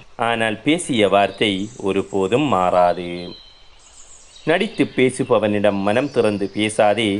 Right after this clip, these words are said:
மனம் திறந்து பேசுபவர்களிடம் நடித்து பேசாதே. பார்க்கும் கோணம் சரியாக இல்லை என்றால் பார்ப்பவரின் கண்களுக்கு அனைத்தும் தவறாகத்தான் தெரியும். எதை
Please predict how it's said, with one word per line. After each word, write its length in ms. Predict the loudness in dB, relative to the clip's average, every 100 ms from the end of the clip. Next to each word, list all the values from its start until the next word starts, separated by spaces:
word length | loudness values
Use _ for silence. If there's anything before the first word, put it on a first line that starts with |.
| -6 -12
மனம் 340 | -4 0 0 0
திறந்து 340 | 0 0 0 -4
பேசுபவர்களிடம் 1000 | -4 -4 -2 -2 0 0 2 2 2 -2 -10 -20 -12 -2
நடித்து 460 | -2 -2 -4 -6 -6
பேசாதே. 760 | -4 -4 -2 0 2 0 -6 -12 -14 -16 -20 -20 -20 -20 -20 -20 -20 -20 -20 -20 -20 -20 0
பார்க்கும் 460 | 0 0 -2 -2 4
கோணம் 340 | 4 4 0
சரியாக 480 | 0 0 4 4 4 0
இல்லை 260 | 0 2 2
என்றால் 460 | 2 4 4 4 -2 -12 -2
பார்ப்பவரின் 720 | 0 0 2 0 2 0 -2
கண்களுக்கு 720 | -2 0 2 0 -2 -2 0 0 -2 -8 -6
அனைத்தும் 640 | -2 -2 -4 -2 -2 -2 -4 -8
தவறாகத்தான் 960 | 0 4 4 4 4 2 -2 0 0 -2
தெரியும். 600 | -2 -2 -2 -4 -6 -6 -12 -16 -20 -20 -20 -20 -20 -20 -20 -20 -20 -4
எதை 240 | 2 4